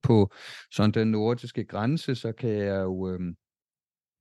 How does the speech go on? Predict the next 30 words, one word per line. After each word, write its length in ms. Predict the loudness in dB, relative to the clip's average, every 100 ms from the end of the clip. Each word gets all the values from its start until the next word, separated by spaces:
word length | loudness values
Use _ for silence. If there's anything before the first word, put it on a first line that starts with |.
| _ _ _ -12
at, 160 | -12 -10
at 340 | -14 -10 -10
tilføje, 560 | 0 4 4 6 6 6
at 160 | 4 4
vi 60 |
har, 520 | 4 4 4 2 0 -2
øh, 280 | -2 -4 -8
hvad 140 | -8 -6
kan 80 | -6
man 60 |
sige, 160 | -6 -8
på 80 | -6
fransk 360 | -4 -6 -8
grund, 300 | -6 -4 -4
eller 120 | -10 -6
fransk-engelsk 640 | -4 -4 -2 0 0 0
grund 240 | -2 -2 0
faktisk, 420 | -2 -2 -4 -4
det 100 | 0
der 100 | 0
Rolandskvadet, 960 | 2 4 6 4 0 0 0 0 -4
som 340 | -4 -2 -2 0
i 40 |
hvert 160 | -2 0
fald 60 |
den 80 | -2
tidligste 420 | 2 4 4 4
udgave 420 | 4 4 4 4 2
er 140 | 0
fra, 360 | -4 -6 -2